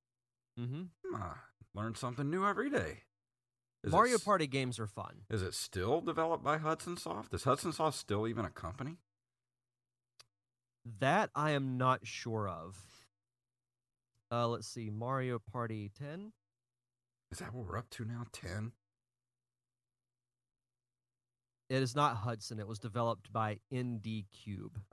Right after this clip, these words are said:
Speaker 2: Oh, okay. Yeah, I was gonna look up to see if Hudson Soft was still a company, but there's, like, a Wikipedia page about three miles long.
Speaker 1: I forgot they did a Mario Party for the Switch. Super Mario Party.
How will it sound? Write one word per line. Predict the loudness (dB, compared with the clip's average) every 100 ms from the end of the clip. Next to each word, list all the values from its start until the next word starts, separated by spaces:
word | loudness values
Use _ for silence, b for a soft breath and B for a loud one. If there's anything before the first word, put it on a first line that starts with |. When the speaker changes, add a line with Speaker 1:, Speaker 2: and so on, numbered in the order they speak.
| -14
Speaker 2:
Oh, | -12 -10 -12
okay. | -12 -14 -14 -16 _ _ _ _ _ -6
Yeah, | -2
I | -2
was | -2
gonna | -2 0
look | 0 -2
up | -6
to | -6
see | -6
if | -6
Hudson | -6 -6 -6 -10 -12 -14 -14
Soft | -8 -8 -8
was | -10 -10
still | -10 -10
a | -10
company, | -10 -10 -12 -12
but | -14 -10
there's, | -10 -8
like, | -10
a | -8
Wikipedia | -8 -8 -10 -6 -4 -2 -4
page | -4 -4 -4
about | -4 -4 -6
three | -8 -8
miles | -6 -4 -4 -4 -6
long. | -6 -6 -4 -4 -6 -14 _ _ _ _ _ _ _ _ _ -2
Speaker 1:
I | 0
forgot | 0 -2 2 2 4 2
they | 2
did | 2 4 4
a | 4
Mario | 4 4 4 2
Party | 0 -2 -2
for | -4 -8
the | -10
Switch. | -12 -10 -10 -10 -12 -18 -20 _ _ _ _ _ _ _ _ _ _
Super | -10 -8 -4
Mario | -2 -2 -2
Party. | -6 -8 -8